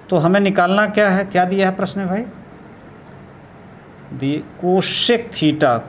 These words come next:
कोसेक theta बराबर होता है कर्ण बटे लंब, ये होता है, कर्ण कितना है, पाँच, लंब कितना है, तीन। कौन सा विकल्प सही है भाई,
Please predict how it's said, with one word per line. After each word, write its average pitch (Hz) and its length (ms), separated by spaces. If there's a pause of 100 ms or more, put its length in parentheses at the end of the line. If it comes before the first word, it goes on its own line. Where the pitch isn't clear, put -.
कोसेक 185 760 (200)
theta 160 460
बराबर 156 300
होता 147 420
है 190 300 (1120)
कर्ण 190 300
बटे 175 400 (800)
लंब, 131 460 (600)
ये 139 100
होता 117 300
है, 104 80 (160)
कर्ण 208 200
कितना 214 340
है, 214 120 (240)
पाँच, 117 560 (520)
लंब 180 260
कितना 196 320
है, 208 180
तीन। 120 380 (220)
कौन 160 140
सा 175 140
विकल्प 180 320
सही 185 220
है 185 60
भाई, 196 180